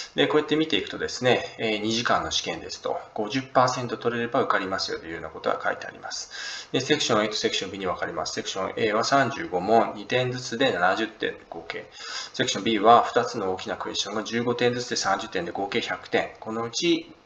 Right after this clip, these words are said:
五十点を取ればいいんです、試験ですよというふうに書かれています。で、ネクストでどんどん進んでいきます。まあ、この辺はね、あの、このシステムの使い方みたいなのが書かれていますと。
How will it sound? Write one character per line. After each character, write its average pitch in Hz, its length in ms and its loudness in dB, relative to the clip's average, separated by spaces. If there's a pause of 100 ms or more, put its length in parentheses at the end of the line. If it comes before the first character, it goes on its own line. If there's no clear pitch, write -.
(140)
五 190 140 -4
十 139 120 -2
点 151 160 6
を 117 60 4
取 104 80 0
れ 104 60 4
ば 101 60 2
い 95 40 2
い - 20 -2
ん 95 40 -4
で 95 60 -6
す、 - 80 -4
試 - 80 -2
験 92 140 -2
で 90 80 -10
す - 100 -6
よ 131 80 0
と - 140 -8
い 82 80 -4
う 80 40 -6
ふ - 120 -12
う - 40 -10
に 110 240 -4
書 - 120 -18
か 87 160 0
れ 85 40 -6
て - 160 -12
い - 60 -10
ま - 140 -10
す。 - 240 -10
で、 - 80 -2
ネ 117 140 2
ク - 100 -6
ス - 100 -10
ト 90 60 -4
で 82 80 -6
ど 92 100 -2
ん 90 60 -4
ど 90 80 -8
ん - 20 -10
進 95 280 -6
ん - 20 -4
で 92 80 0
い 92 40 -4
き - 120 -12
ま - 120 -4
す。 - 520 -8
ま 131 80 6
あ、 - 20 6
こ 127 100 6
の 135 100 6
辺 143 140 4
は 139 80 8
ね、 139 160 4 (120)
あ 110 80 -4
の、 98 100 -4
こ - 140 0
の 117 140 6
シ - 180 0
ス - 80 -2
テ 87 100 -6
ム 82 60 -8
の 80 100 -10
使 - 160 2
い 101 60 2
方 - 180 0
み 107 100 0
た - 120 -6
い - 20 -6
な 85 100 -2
の 117 120 -4
が 131 280 8 (320)
書 101 80 0
か 95 120 2
れ 87 80 0
て - 140 -12
い 92 100 -16
ま 85 120 -4
す - 140 -10
と。 - 240 -4